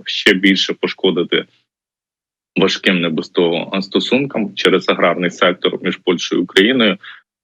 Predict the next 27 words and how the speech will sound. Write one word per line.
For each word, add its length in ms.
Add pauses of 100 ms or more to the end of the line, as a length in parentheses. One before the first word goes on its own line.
Але 280
і 140
з 80
і 80
тої, 340
і 40
з 120
іншої 260
сторони, 640
о-, 440
окрім 380
таких, 300
знаєте, 320
просто 500 (100)
в-, 380
випуску 540
пару, 380
далі 480
діє 360 (120)
конструктивний 580
діалог. 500
І 80
я 100
нагадаю, 540
що 220
в 80
рамках 380